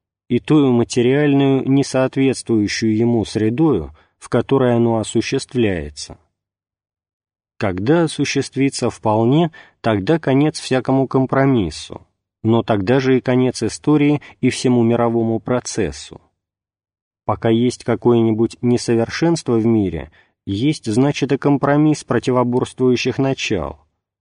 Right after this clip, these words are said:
ибо что такое несовершенство, как не фактическая уступка высшего начала низшему? Истинное совершенствование требует только,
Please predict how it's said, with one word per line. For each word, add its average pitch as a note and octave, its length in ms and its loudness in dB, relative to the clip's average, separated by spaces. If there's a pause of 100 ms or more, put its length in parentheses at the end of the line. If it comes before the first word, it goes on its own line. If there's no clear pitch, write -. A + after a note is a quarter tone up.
(120)
ибо A#2 240 2
что - 240 -2
такое A#2 500 0
несовершенство, A2+ 1120 -4 (300)
как A#2+ 200 -2
не A#2+ 120 2
фактическая A#2+ 800 -4
уступка C#3+ 680 -2 (220)
высшего C3 600 0
начала B2+ 440 0
низшему? G#2 800 -2 (1200)
Истинное A#2 580 0
совершенствование G#2 1200 -2 (280)
требует C3 500 2
только, C3 380 2